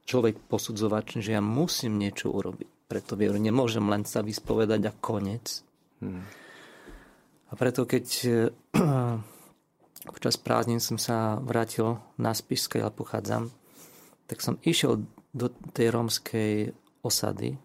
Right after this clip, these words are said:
Speaker 1: do Letanoviec. Pri Slovenskom rade som chodil a som povedal, že ja tam musím ísť.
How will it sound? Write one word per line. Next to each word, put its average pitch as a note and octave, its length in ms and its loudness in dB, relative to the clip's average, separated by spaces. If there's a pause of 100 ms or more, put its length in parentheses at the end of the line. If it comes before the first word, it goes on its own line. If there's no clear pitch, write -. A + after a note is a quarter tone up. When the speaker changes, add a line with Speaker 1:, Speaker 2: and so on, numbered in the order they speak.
(160)
Speaker 1:
do A2 160 -6
Letanoviec. G#2 600 -4 (920)
Pri - 120 -10
Slovenskom A2+ 440 -4
rade A2 240 0
som A#2+ 160 -2
chodil A2+ 480 -2 (720)
a - 80 -20
som A2 120 -6
povedal, A2 200 -4
že A2+ 160 -2
ja G#2+ 40 -6
tam A2 200 0
musím A#2 560 0
ísť. - 400 -18